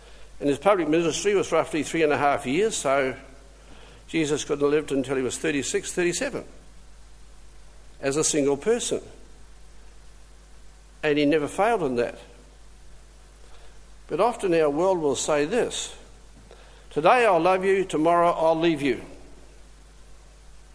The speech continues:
And we meet with folk who literally say this,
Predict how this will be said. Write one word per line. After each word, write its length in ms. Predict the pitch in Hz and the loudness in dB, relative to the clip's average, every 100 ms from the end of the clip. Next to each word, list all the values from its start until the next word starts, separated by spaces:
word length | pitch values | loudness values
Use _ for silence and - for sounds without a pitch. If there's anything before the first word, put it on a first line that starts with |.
| - - - - - - | -20 -20 -20 -20 -20 -6
And 160 | 147 | -2
we 140 | 170 185 | 2 4
meet 220 | 147 170 | 2 2
with 180 | 139 131 | 0 -2
folk 320 | 147 170 185 | 0 0 0
who 160 | 147 143 | -4 -4
literally 320 | 147 - 147 | -4 -4 -6
say 240 | - 247 | -2 -2
this, 380 | 185 - - | -2 -6 -8